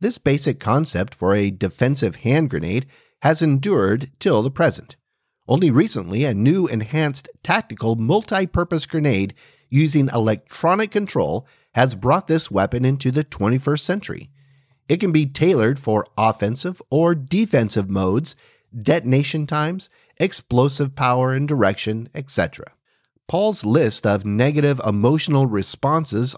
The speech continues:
are like relationship hand grenades. Sometimes they are offensive or defensive, but either way, they are destructive. They may have an intended target, but the shrapnel may wound those nearby and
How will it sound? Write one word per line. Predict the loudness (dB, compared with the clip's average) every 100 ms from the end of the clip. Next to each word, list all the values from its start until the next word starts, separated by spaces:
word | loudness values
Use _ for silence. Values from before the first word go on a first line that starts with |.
| -2
are | 0 2
like | 0 0 0 -2
relationship | -4 0 2 2 2 -2 0 0 0 0 -2 -4
hand | -2 0 2
grenades. | 2 0 -4 -10 -14 -14 _ _ _ _
Sometimes | -12 -8 -4 0 0 0
they | 0 2
are | 2 0
offensive | 0 0 0 -4 -2 -2 0
or | 0
defensive, | 0 -2 -4 -6 -12 -8 -8 -8 _ _ _ _
but | -4
either | -2 2
way, | 4 4 2
they | 0 -2
are | -2 -2
destructive. | -2 -4 0 0 -2 -14 _ _ _ _ _ _
They | 0 2
may | 2 2
have | 2 2 2 2 0 -2
an | 0
intended | 0 0 -2 0 0 -2
target, | -2 -2 -2 -6 -12 _ _ _ -4
but | -2
the | 0
shrapnel | -2 0 -2 -2 0 0
may | 2 0
wound | 2 2 2 2
those | 2 2
nearby | 0 0 2 0 0
and | -2 -6